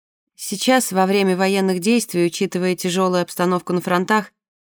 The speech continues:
мы отправили большую партию Елены в военные госпитали, где проходят лечение и реабилитацию раненые солдаты.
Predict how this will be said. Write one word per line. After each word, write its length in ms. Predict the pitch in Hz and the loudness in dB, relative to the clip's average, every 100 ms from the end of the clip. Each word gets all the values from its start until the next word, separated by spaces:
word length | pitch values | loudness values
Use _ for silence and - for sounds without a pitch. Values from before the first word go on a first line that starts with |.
| _ _ | _ _
мы 140 | 196 202 | 0 2
отправили 420 | 214 262 262 233 | 4 4 6 4
большую 380 | 214 220 247 240 | 4 2 2 2
партию 380 | 226 214 226 208 | 2 2 0 2
Елены 360 | 220 220 214 | 4 4 2
в 80 | 190 | 0
военные 460 | 208 214 214 208 202 | 0 2 2 2 2
госпитали, 540 | 240 233 190 180 175 | 2 0 -4 -4 -4
где 200 | 170 180 | -2 -4
проходят 480 | - 180 190 180 180 | -2 -4 -4 -4 -6
лечение 560 | 170 - 208 196 180 | -6 0 2 2 2
и 20 | 175 | 2
реабилитацию 720 | 175 165 170 175 175 - 185 | 2 2 -2 0 -2 -2 -2
раненые 380 | 180 180 175 175 | 0 0 0 -2
солдаты. 580 | 190 185 175 160 160 | -2 -2 -2 -2 -6